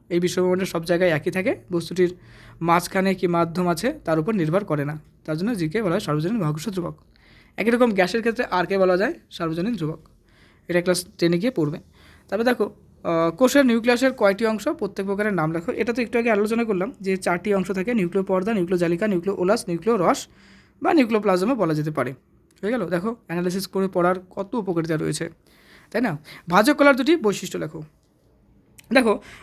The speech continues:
ভাজক কলার কোষগুলো কী হয় বলো তো? গোলাকার, ডিম্বাকার হতে পারে আর সুস্পষ্ট হয়, নিউক্লিয়াস থাকে,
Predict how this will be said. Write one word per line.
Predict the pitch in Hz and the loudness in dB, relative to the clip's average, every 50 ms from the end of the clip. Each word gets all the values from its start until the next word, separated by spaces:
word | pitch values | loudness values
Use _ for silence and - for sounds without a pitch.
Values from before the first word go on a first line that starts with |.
| - 190 180 | -10 -6 -2
ভাজক | 180 175 185 185 269 285 285 | 0 2 2 4 2 2 4
কলার | - 294 277 277 285 285 294 285 | 4 6 6 8 8 8 6 6
কোষগুলো | 285 - 247 247 254 233 240 240 277 285 277 | 2 0 0 2 2 2 2 2 2 2 4
কী | - 285 | 4 4
হয় | 269 233 | 4 4
বলো | 220 220 233 | 4 2 2
তো? | 254 240 | 0 0
গোলাকার, | 196 202 202 202 196 202 254 220 | 2 4 4 4 4 2 0 -2
ডিম্বাকার | 190 220 202 185 190 190 233 233 | -2 -2 0 0 0 0 0 -2
হতে | 208 196 208 | -2 -2 -2
পারে | 196 202 190 269 349 - | 0 0 0 -2 -2 -2
আর | 208 190 | 0 0
সুস্পষ্ট | 190 - - 226 226 208 - - 240 220 - - | 0 0 0 0 0 -2 -2 -2 -4 -2 0 2
হয়, | 220 196 208 269 254 220 | 2 4 4 2 2 0
নিউক্লিয়াস | 185 185 185 190 196 196 196 - | 0 -2 0 0 0 0 0 -2
থাকে, | 196 185 233 | -8 -8 -8